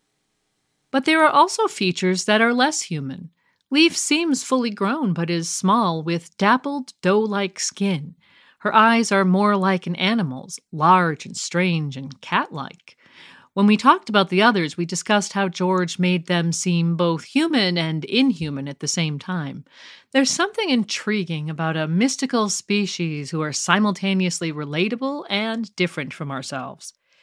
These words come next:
Here, George uses the same trick again, but rather than the elemental influence of ice, the children embody another aspect of nature. Fire for dragons, ice for others, earth for the children.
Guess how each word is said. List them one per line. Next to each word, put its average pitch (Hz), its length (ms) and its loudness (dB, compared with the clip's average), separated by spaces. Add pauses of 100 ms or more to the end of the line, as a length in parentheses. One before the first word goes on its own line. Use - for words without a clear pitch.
(140)
Here, 330 400 0
George 240 400 -2
uses 185 340 -2
the 156 120 -6
same 226 400 0
trick 208 340 -6
again, 165 580 -8
but 160 260 -4
rather 254 300 2
than 214 220 0
the 185 180 0
elemental 170 640 0
influence 147 500 -8
of 135 120 -4
ice, - 420 -4 (320)
the 254 80 -4
children 381 460 -4
embody 254 520 4
another 277 360 -2
aspect 139 520 -8
of 135 140 -12
nature. - 480 -12 (420)
Fire 185 440 4
for 156 160 -6
dragons, 156 640 -2 (340)
ice 226 180 2
for - 180 -4
others, 165 520 -2 (260)
earth 254 480 -2 (100)
for 147 200 -12
the 127 80 -12
children. 185 400 -6